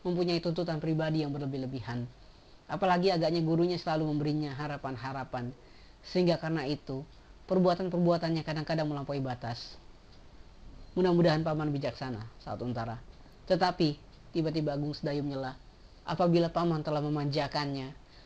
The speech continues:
maka ia akan bertambah berani menentang kehendak paman." Widura dan Untara berpaling bersama-sama. Namun kemudian Widura itu tersenyum. Katanya, "Tentu tidak mungkin kalau aku sendiri harus memaksanya dalam suatu persoalan.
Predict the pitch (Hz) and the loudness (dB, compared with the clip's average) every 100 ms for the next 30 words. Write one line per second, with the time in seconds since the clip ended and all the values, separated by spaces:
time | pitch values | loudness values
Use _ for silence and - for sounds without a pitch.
0 | - 180 175 175 175 170 170 160 156 151 | -6 -2 2 4 4 2 0 0 -2 -6
1 | 156 156 175 175 156 151 151 135 127 - | -8 -2 2 4 4 2 0 -2 -4 -4
2 | 151 156 156 165 131 143 143 123 - 127 | -2 0 2 0 0 -4 -2 -2 -4 -4
3 | 120 110 117 - - - - - - - | -4 -8 -12 -18 -20 -20 -20 -20 -20 -8
4 | - 175 190 196 175 175 170 170 170 160 | 2 6 6 6 2 2 0 0 0 -2
5 | 160 151 160 143 139 139 135 127 127 120 | -2 -2 -2 -2 -4 -6 -6 -6 -6 -6
6 | 117 - - - - - 165 185 180 175 | -10 -14 -20 -20 -20 -4 0 2 2 4
7 | 170 165 160 156 156 151 156 165 - 151 | 4 4 2 2 0 -2 -6 -10 -6 -4
8 | 143 127 123 - - - - - - 143 | -2 -4 -8 -14 -20 -20 -20 -20 -6 -4
9 | 147 143 143 139 - - 180 180 202 170 | -2 -4 -6 -10 -18 -4 0 2 2 2
10 | 151 147 160 156 143 139 104 - 156 147 | 0 0 0 -2 -4 -4 -4 -4 -4 -2
11 | 151 151 131 139 135 143 143 139 151 139 | 0 0 -2 -4 -6 -6 -6 -6 -6 -6
12 | 123 123 120 127 123 131 - 127 127 123 | -6 -6 -6 -8 -10 -10 -8 -6 -4 -6
13 | 117 | -8